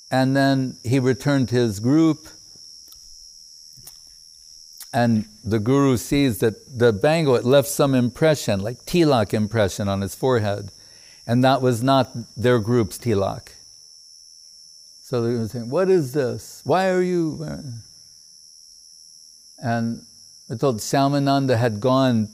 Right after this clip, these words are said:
to, on inspiration, to Jiva Goswami to, uh, tell this miraculous, wonderful event had happened and whether it should be considered authentic or not.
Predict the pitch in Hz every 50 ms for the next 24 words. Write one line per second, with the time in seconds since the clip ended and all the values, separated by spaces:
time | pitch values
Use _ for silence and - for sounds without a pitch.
0 | - - 127 117 117 110 - 135 117 - - - 117 110 113 117 120 120 110 -
1 | - 127 120 123 120 - - 104 101 104 95 107 120 120 110 117 107 117 113 101
2 | - - 127 120 123 123 135 143 156 160 156 156 - - - - - - - -
3 | - - - - - - 120 113 110 101 98 98 104 - - - _ _ _ _
4 | _ _ - - _ - - - _ - - - - - - - - - - -
5 | - - - - 98 95 90 82 87 95 104 - - _ _ - _ - - -
6 | - _ _ _ - - - _ _ _ _ _ _ _ _ _ - - - -
7 | - - - - - - - - - - - - - - - - - - - -
8 | - - - - - - - - - - - - - - - _ _ - - -
9 | - - - - - - - - - - - - - - - - - - - -
10 | - 127 147 151 151 131 107 98 104 104 98 - - 113 113 113 113 117 120 123
11 | 127 120 - 135 120 117 107 92 107 113 120 123 127 123 120 104 120 120 117 113
12 | 107 104 120 123 123 123 117 117 120 127 127 123 - 135 135 123 113 113 113 120
13 | 120 120 120 120 110 - - 127 110 123 123 107 - 120 117 98 - 139 135 127
14 | 127 117 104 107 117 120 - - 139 156 165 156 131 104 95 - 98 98 101 107
15 | - - - -